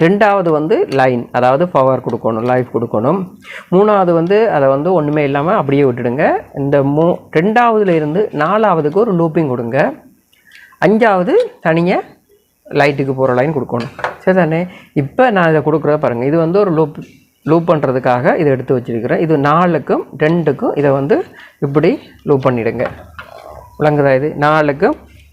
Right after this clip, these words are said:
ரெண்டுக்கும். நாலை வந்து இப்ப நீங்க டைட் பண்ணிடலாம். ரெண்டை வந்து இப்ப டைட் பண்ண வேண்டாம். இப்ப ரெண்டாவது இதை டைட் பண்றதுக்கு நீங்க இதுல பாத்தீங்கன்னா, இதான் எங்களுக்கு வந்து, அஹ், மெயின் பவர் கேபிள். அதுக்காகத்தான் இதை வந்து ரெண்டு லைன் எடுத்திருக்கிறேன்.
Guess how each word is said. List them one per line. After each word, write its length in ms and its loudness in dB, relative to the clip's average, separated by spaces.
ரெண்டுக்கும். 420 0
நாலை 360 2
வந்து 380 0
இப்ப 200 0
நீங்க 320 2
டைட் 240 0
பண்ணிடலாம். 480 -2
ரெண்டை 360 2
வந்து 220 -2
இப்ப 140 -2
டைட் 240 0
பண்ண 220 -2
வேண்டாம். 340 -2
இப்ப 220 2
ரெண்டாவது 580 2
இதை 200 2
டைட் 320 -2
பண்றதுக்கு 640 2
நீங்க 240 0
இதுல 100 2
பாத்தீங்கன்னா, 800 0
இதான் 380 0
எங்களுக்கு 360 0
வந்து, 320 0
அஹ், 420 -2
மெயின் 340 0
பவர் 380 0
கேபிள். 340 0
அதுக்காகத்தான் 680 0
இதை 160 -2
வந்து 200 -2
ரெண்டு 240 2
லைன் 200 0
எடுத்திருக்கிறேன். 640 -2